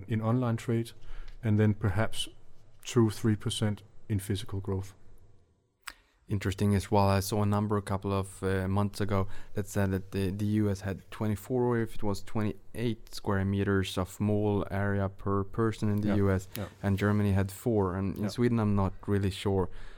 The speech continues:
Speaker 2: uh, but, uh, we've seen the bloodbath.
Speaker 1: Yeah.
Speaker 2: Um, uh, let's talk about the different business areas. You've b-, been discussing kind of a lot of, about the business areas, but even though, so we just don't miss anything. Which are the areas that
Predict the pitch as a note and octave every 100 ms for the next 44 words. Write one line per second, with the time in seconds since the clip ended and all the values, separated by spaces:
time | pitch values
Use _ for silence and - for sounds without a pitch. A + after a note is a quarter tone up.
0 | - F#2+ F#2 F#2+ G2+ G2 G2 D2 D2+ E2+
1 | A2+ G2+ A2 G#2 G2 G2+ F#2+ G2+ F2 E2+
2 | - _ G2+ - - - - - - B2+
3 | - - - - - - G#3 D3 G#2 G#2+
4 | - G2 G2 G2+ G2 F#2+ F2+ F2+ F2+ B2
5 | C3 G2 C3 B2+ A#2+ B2 A2+ G#2+ - -
6 | A#2 A#2+ G#2 - G2+ G2 B2+ C#3+ D3 F#2
7 | A2 B2 A#2+ A2+ A#2+ A#2+ A#2+ A#2 A#2 A#2
8 | A#2 - A#2 - B2+ A#2+ A2 G2 - A2+
9 | A2 G#2+ G2+ G#2+ - A2 G#2+ G#2 G2+ G2
10 | - - - - D3 D#3+ - - - A#2+
11 | A2+ A2+ - A2 G#2+ G#2 G#2 G2 -